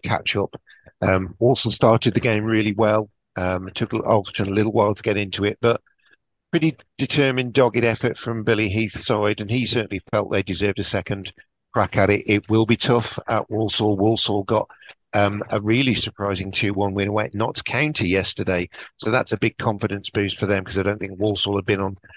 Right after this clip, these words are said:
brilliant form. That was po-, one of the reasons that Alfreton Walsall was picked for T V, because of the potential for a giant killing. Um, but yeah, it, it's odds against Billy Heath's team,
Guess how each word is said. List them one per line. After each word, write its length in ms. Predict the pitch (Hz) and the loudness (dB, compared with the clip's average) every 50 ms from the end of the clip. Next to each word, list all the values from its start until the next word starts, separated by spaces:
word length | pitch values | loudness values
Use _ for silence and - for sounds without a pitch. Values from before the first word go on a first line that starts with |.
| _ _ _ _ | _ _ _ _
brilliant 340 | 120 113 107 101 101 - - | -4 0 0 0 0 -2 -6
form. 400 | - - 117 113 120 135 139 131 | -6 -2 2 4 4 4 4 2
That 160 | 107 80 - | -2 -4 -4
was 80 | 101 - - - | -8 -12 -8 -8
po-, 120 | 107 101 - - | -8 -8 -6 -6
one 160 | 98 95 95 | -6 -6 -4
of 60 | 90 | -4
the 80 | 87 87 | -2 2
reasons 420 | 98 95 95 92 95 101 92 92 | 4 4 4 2 0 -2 0 2
that 120 | 107 - | 2 4
Alfreton 340 | - 104 95 - - 98 98 | 4 0 -2 -4 -8 -8 -4
Walsall 360 | 95 104 104 101 - 113 110 | -2 -2 -2 -2 -2 -2 -2
was 140 | 113 101 - | -2 -2 -2
picked 200 | - 127 - - | -4 -6 -4 -4
for 60 | - | -6
T 260 | - - - 117 110 104 | -4 0 2 2 4 4
V, 220 | 110 135 131 110 | 4 4 4 2
because 260 | 98 104 - 104 - | 0 -2 -2 -2 -4
of 60 | - | -4
the 60 | - 95 | -6 -10
potential 440 | - - - 101 104 - - - - - | -4 0 0 0 0 -2 -6 -10 -10 -8
for 80 | 98 | -8
a 60 | 101 | -8
giant 340 | - - 107 110 107 107 - | -6 -2 -2 -2 -2 -2 -4
killing. 320 | - - 95 90 87 85 - - - - - _ - _ _ _ _ - - | -4 -4 -4 -4 -4 -6 -8 -12 -18 -20 -20 _ -20 _ _ _ _ -6 0
Um, 420 | - 98 95 98 98 98 101 101 101 - _ | 2 2 4 4 2 2 0 -4 -8 -2 _
but 200 | 143 117 107 - _ | 4 4 4 4 _
yeah, 280 | 117 113 98 92 90 - - _ | 0 0 2 0 -2 -6 -10 _
it, 180 | - 120 127 113 - | -2 -2 -2 -2 -2
it's 200 | - 135 - - | -4 -4 0 2
odds 220 | 143 139 127 110 120 | 0 0 2 0 -2
against 480 | 117 - 131 123 127 135 - - - | 0 0 0 -2 -2 -4 -6 -8 -6
Billy 240 | - 120 107 107 98 | -4 -4 -2 -2 -2
Heath's 340 | 95 104 110 98 - - - | -2 -2 -4 -4 -6 -8 -6
team, 300 | - 107 101 104 104 | -2 -2 -2 -2 -4